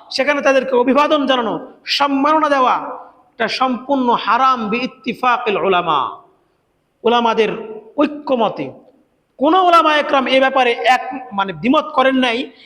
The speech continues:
যে অমুসলিমদের উৎসবে, অমুসলিমদের কালচারে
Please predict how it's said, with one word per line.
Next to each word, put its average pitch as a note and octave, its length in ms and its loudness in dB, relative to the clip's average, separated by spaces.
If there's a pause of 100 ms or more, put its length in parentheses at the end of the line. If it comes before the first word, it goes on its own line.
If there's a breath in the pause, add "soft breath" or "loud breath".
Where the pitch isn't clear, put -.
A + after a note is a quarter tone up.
(180 loud breath)
যে G#3+ 340 -4
অমুসলিমদের C#4+ 720 2 (160)
উৎসবে, - 800 -2 (120)
অমুসলিমদের C4+ 880 0
কালচারে C4+ 560 2